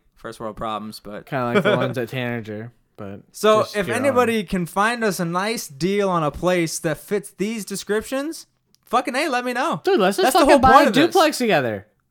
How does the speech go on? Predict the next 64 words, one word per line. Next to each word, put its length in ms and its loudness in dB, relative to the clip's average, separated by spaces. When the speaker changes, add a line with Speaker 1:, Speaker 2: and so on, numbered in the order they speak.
Speaker 1:
That's 160 -2
the 80 0
whole 140 0
point 240 0
of 60 -4
this 140 0
bit. 380 -2
We're 100 0
just, 120 4
Speaker 2:
Obviously. 420 0
Speaker 1:
we're 60 -2
just 120 -2
trying 160 0
to 60 -2
get 160 0
people 180 -6
to 60 -6
buy 300 0
us 100 -6
stuff. 240 -6
This 160 -8
is 160 -4
like, 200 2
Speaker 2:
Right. 140 -4
Speaker 1:
you 40 -6
know 60 -2
how 80 -2
those 160 -6
cam 320 -4
girls 280 -4
have 200 -6
wish 240 -6
lists 320 -6
on 160 -4
Amazon 440 -4
and 80 -8
stuff? 380 -6
Speaker 2:
All 260 2
right, 420 0
folks. 300 -4
Speaker 1:
This 140 0
is 60 2
Speaker 2:
We, 80 4
Speaker 1:
our 100 4
Speaker 2:
I 100 6
just 220 4
Speaker 1:
version, 100 2
Speaker 2:
came 80 4
up 120 4
Speaker 1:
right? 40 2
Speaker 2:
with 140 2
an 100 2
offer 300 0
for 180 -4
everyone. 680 -4
It's 200 -2
a 40 -2
win-win-win. 600 -2
Speaker 1:
You 40 -2
just 140 -6
gotta 140 0
be 100 0
our 140 2
realtor. 560 -6